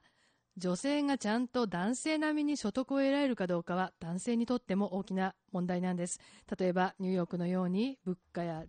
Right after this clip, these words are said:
家賃もものすごい高い街では、夫婦共ど-、共働きでないとやっていけません。一昔前には結婚相手は稼げる男性なんて言ってたのが、ニューヨーカーの男性は稼げる女性と結婚したいと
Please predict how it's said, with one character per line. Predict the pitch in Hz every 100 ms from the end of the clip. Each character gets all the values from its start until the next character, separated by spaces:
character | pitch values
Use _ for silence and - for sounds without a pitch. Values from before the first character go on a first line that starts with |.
| -
家 | 202
賃 | - 208 185
も |
も | 175 175
の | 226
す | - 294
ご | 320
い |
高 | 240 233 240
い | 247
街 | 214 202 233
で | 226
は、 | 233 247 - - - -
夫 | 226 220
婦 | 185
共 | 175 196 233
ど-、 | 240 _ -
共 | 196 247
働 | 302 302 302
き | 277
で | 285
な | 285
い | 262
と | 185
や | 165
っ |
て | - 262
い |
け | - 226
ま | 294
せ | 302 311 285 196
ん。 | 160 - - - - - - _ _
一 | - - 175
昔 | 170 170 185
前 | 175
に | 175
は | 170 185 - -
結 | 175 _
婚 | 185 190
相 | 190
手 | 185 170
は | 170
稼 | - - 190
げ | 262
る | 247
男 | 214 240
性 | 240 277 269
な | 226 202
ん |
て | -
言 | 185
っ |
て | 240
た | 269
の | 247
が、 | 226 254 - _ - - - - 208
ニ | 202
ュ |
ー | 208
ヨ | 208 202
ー |
カ | 202
ー | 185
の | 175
男 | 180 202 233
性 | 262 254
は | 269 254
稼 | - 220 254 277
げ |
る | 330
女 | 269 277
性 | - 294
と | 302
結 | - 277 -
婚 | 277 320
し | 320
た | 330 330
い | 311
と | 262 269 247